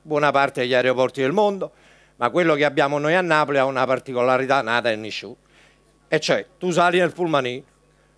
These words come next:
il pullmanino per accompagnare all'aereo, si fa tutto, giri l'aeroporto, una ventina di minuti, grazie a Dio.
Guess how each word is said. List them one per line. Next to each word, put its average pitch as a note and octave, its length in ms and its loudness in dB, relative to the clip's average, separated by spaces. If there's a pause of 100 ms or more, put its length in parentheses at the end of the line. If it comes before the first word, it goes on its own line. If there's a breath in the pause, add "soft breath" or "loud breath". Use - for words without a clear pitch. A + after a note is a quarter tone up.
il A#2+ 80 -10
pullmanino C#3+ 540 2
per C#3 100 -2
accompagnare D#3 540 0
all'aereo, D3+ 320 2
si C3 100 -12
fa B2+ 140 0
tutto, E3 440 -8
giri C3+ 340 -6
l'aeroporto, C#3 720 0
una B2+ 120 2
ventina C#3+ 340 -2
di C#3+ 80 2
minuti, C3 360 -2
grazie C3 440 0
a - 20 2
Dio. G3 260 -2